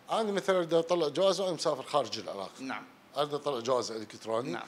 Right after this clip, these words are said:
Speaker 1: عائلتي بداخل العراق، شلون؟
Speaker 2: نعم. هسه مبدئيًا أنت عندك الجوازات ال-، احنا عندنا عشرين محطة بالسفارات، حاليًا كلها تنتج جواز عادي.
Speaker 1: مهم.
Speaker 2: لكن احنا بالخطة أيضًا عندنا، آه، اللي هي هاي،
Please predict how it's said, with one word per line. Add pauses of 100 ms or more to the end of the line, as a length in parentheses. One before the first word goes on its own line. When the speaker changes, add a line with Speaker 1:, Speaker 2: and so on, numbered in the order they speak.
(240)
Speaker 1:
عائلتي
بداخل
العراق،
شلون؟
Speaker 2:
نعم. (640)
هسه
مبدئيًا
أنت
عندك
الجوازات
ال-،
احنا
عندنا
عشرين
محطة (260)
بالسفارات،
حاليًا
كلها
تنتج
جواز
عادي. (360)
Speaker 1:
مهم. (160)
Speaker 2:
لكن
احنا
بالخطة
أيضًا
عندنا،
آه،
اللي
هي
هاي،